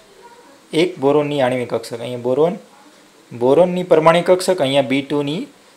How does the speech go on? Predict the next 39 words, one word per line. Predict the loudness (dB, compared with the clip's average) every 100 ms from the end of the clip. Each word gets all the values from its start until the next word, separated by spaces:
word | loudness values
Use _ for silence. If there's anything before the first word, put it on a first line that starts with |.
| _ 4
આણ્વિક | 4 4 2
કક્ષક. | -2 -2 -10 -12 -18 _ _ _ _ _
તો | 0
વન | 2 2
એસ | 0 0
અહીંયા | 0 0
મેં | 2
દોરી | 2 2
છે, | -4 -6 -8 _ _ _ _ _ -8
પછી | -6 -4
અહીંયા | -2 -4
ટુ | 0 2
એસ | 2 2
દોરું, | 0 0 -6 _ _ _ _ _ _ _ -8
અહીંયા | -2 -2 0
ત્રણ | 0 0 2
round | 4 4 2
કરું | 0 0
છું, | 0 -6
ટુ | -6
પી | 0 0
એક્સ, | 0 -2
ટુ | -4
પી | -2
વાય | 4 4 6
અને | 2 -2 -6 -20 _ -12
ટુ | -6
પી | -4 -2
જોડ. | -4 -6 -12 -20 -20 -8 -2
એવી | 0
રીતના | 2 2
અહીંયા, | 2 0 -2 -8 -8
અહીંયા, | -2 2 2 0 -4
અહીંયા | 2 4
બીજા | 4 6 6
boron | 6 2 0
માટે. | -6 -8 -10
સમજાય | -6 4 8
છે? | 8